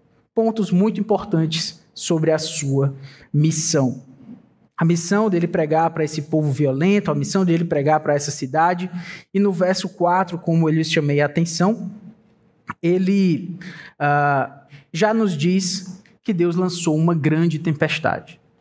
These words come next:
Esse nosso Senhor, meus irmãos, é um Senhor que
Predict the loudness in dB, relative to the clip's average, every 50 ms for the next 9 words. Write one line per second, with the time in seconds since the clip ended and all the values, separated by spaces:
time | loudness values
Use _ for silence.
0 | _ _ _ _ _ -18 -18 -2 -2 0 0 2 0 2 2 0 0 -2 -4 -2
1 | -2 0 0 2 2 2 2 2 2 2 0 0 0 0 2 2 2 2 0 0
2 | -2 -6 -8 -10 -12 -18 -20 _ _ _ _ _ 0 0 0 0 -2 -2 0 0
3 | 2 2 2 2 0 -2 -6 -12 -16 -18 -18 -20 -20 -20 -20 _ _ _ _ -8
4 | -4 0 2 2 2 2 2 0 -2 -4